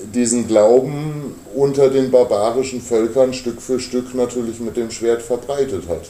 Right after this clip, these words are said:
Weil Religion verbreitet sich ja nur, wenn du Leute niedermetzelst. Du gehst ja nicht irgendwo hin,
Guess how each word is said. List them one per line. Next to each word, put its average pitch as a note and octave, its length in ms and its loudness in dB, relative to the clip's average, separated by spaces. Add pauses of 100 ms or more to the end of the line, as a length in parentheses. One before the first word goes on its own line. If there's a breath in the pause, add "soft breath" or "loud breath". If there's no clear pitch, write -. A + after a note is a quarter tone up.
(100)
Weil F2+ 160 -4
Religion G2 580 -4
verbreitet G#2+ 580 -6
sich G#2 200 -10
ja G#2 80 -2
nur, G#2+ 220 -4
wenn G#2+ 120 -4
du A2+ 80 -4
Leute G#2+ 300 0
niedermetzelst. A2+ 1080 -4 (180)
Du D#2+ 100 -16
gehst G2 220 -2
ja F#2+ 100 0
nicht F#2 220 -8
irgendwo F#2 420 -2
hin, A2 220 -4